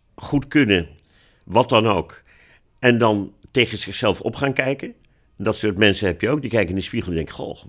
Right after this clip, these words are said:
jongens, ik ben toch wel heel geweldig dat ik zo mooi kan zingen of zo leuk kan goochelen of zo'n knap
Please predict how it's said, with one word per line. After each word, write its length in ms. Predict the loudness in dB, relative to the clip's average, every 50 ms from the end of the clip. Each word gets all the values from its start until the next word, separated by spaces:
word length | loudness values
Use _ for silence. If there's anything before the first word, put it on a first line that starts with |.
| -20 _ _
jongens, 360 | _ -16 -12 -10 -10 -10 -12
ik 60 | -12
ben 120 | -12 -10
toch 120 | -8 -6 -6
wel 100 | -6 -6
heel 260 | -2 0 0 2 0
geweldig 440 | 0 -4 -6 -6 -6 -6 -6 -8 -10
dat 140 | -10 -10 -10
ik 80 | -10 -8
zo 100 | -8 -6
mooi 200 | -4 -4 -6 -6
kan 160 | -6 -10 -8
zingen 320 | -6 -6 -4 -4 -4 -6 -8
of 100 | -8 -10
zo 100 | -8 -6
leuk 160 | -4 -4 -6
kan 140 | -8 -12 -10
goochelen 540 | -6 -6 -4 -4 -6 -6 -6 -6 -4 -4 -6
of 160 | -8 -10 -12 -16 -20 -20 -20 -20 -20 -20 _
zo'n 160 | -10 -10 -10
knap 280 | -4 0 0 0 0